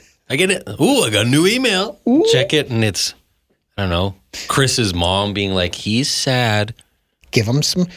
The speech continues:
Speaker 1: Give him some
Speaker 2: room.
Speaker 1: space. Give him a wide berth.
Speaker 2: Mm-hmm.
Speaker 1: Be nice to him if you can."
Speaker 2: Yeah, invite him to sit at your table at lunch.
Speaker 1: I think, I would think I'm getting punked.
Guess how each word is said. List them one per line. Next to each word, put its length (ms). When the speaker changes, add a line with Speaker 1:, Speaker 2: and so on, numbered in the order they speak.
Speaker 1:
Give 140
him 140
some 160
Speaker 2:
room. 200
Speaker 1:
space. 240
Give 160
him 140
a 60
wide 400
berth. 460
Speaker 2:
Mm-hmm. 500
Speaker 1:
Be 140
nice 260
to 120
him 60
if 120
you 60
can." 520
Speaker 2:
Yeah, 80
invite 320
him 120
to 60
sit 200
at 120
your 80
table 400
at 120
lunch. 600
Speaker 1:
I 40
think, 220
I 120
would 160
think 160
I'm 140
getting 220
punked. 400